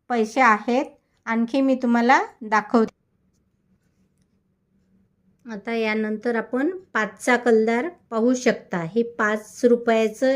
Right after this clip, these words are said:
एक नाणं आहे. तर हे आपण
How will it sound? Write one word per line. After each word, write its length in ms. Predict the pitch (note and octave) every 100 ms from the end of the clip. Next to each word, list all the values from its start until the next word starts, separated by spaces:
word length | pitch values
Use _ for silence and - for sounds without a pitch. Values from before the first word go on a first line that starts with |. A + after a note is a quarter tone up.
| - C4
एक 280 | C4 B3+
नाणं 280 | A#3 G#3 G3+
आहे. 340 | G3+ G3+ G3+ D3 - _ _ _ _ _ _ _ _ -
तर 120 | G#3+
हे 520 | A3+ A#3+ B3 D4+ - _ _ -
आपण 400 | G#3 - B3+